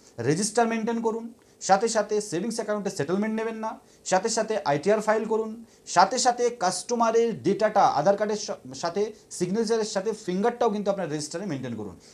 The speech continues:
এই সমস্ত সাবধানতাগুলো আপ-, আপনি যদি অবলম্বন করতে পারেন, তাহলে কিন্তু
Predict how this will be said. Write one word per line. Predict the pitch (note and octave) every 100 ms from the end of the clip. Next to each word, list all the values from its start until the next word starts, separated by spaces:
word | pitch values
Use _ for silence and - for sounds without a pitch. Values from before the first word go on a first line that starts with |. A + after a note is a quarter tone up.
| -
এই | F3+ A3+
সমস্ত | G#3+ A3 A3+ G#3+
সাবধানতাগুলো | - D3 D3+ F#3+ G#3+ G3+ G3+ G3+
আপ-, | F#3+ -
আপনি | C#3 C#3 F3+
যদি | F3
অবলম্বন | D3 D#3 D#3 D#3 D#3
করতে | F#3+ A#3 B3+
পারেন, | G#3 D3 - - - _ -
তাহলে | F3+ B3
কিন্তু | - G#3+ F#3+